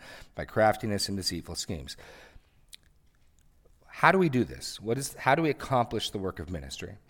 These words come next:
Rather, speaking the truth in love,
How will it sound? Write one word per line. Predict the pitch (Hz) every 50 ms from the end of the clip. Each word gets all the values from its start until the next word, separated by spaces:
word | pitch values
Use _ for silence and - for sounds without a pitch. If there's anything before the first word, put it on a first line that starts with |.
| _ _ - - - _ -
Rather, | - 87 127 165 180 123 95 82 80 104 113 - - - - - -
speaking | - - - - - - - 165 185 175 - 196 196 190
the | 185 151
truth | - - - 151 156 160 156 - -
in | - 135 139 143
love, | 135 123 110 80 71 80 101 127 135